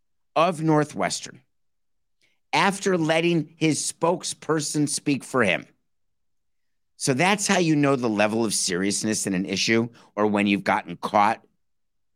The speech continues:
When you have your spokesperson talk, it's, "Hey, we're not gonna make this a big deal.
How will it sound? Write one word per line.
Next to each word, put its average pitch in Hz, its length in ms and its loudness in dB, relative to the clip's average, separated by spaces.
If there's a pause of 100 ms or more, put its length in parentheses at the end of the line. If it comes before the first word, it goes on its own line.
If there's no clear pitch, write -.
(380)
When 113 180 2
you 151 120 4
have 175 140 0
your 123 120 -4
spokesperson 143 800 0
talk, 147 320 2
it's, - 160 -6
"Hey, 147 320 0 (580)
we're 185 120 -4
not 180 180 2
gonna 120 160 0
make 101 220 2
this 104 180 -4
a 95 40 -4
big 90 240 0
deal. 92 360 -2